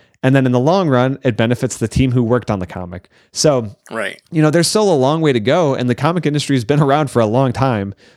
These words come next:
Speaker 1: but I feel like this is the year where, despite everything sucking ass,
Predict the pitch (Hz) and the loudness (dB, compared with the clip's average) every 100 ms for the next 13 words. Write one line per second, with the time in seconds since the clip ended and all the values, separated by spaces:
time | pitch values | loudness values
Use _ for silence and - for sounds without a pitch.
0 | _ 127 127 127 156 151 131 104 139 147 | _ -2 0 0 2 2 2 0 0 0
1 | 120 120 117 123 117 110 104 - _ _ | 0 2 2 2 2 0 0 -4 _ _
2 | - 113 139 139 123 135 131 117 - 123 | -4 -2 0 0 0 2 0 -2 0 0
3 | 123 131 120 117 98 101 | 0 0 0 0 -2 -4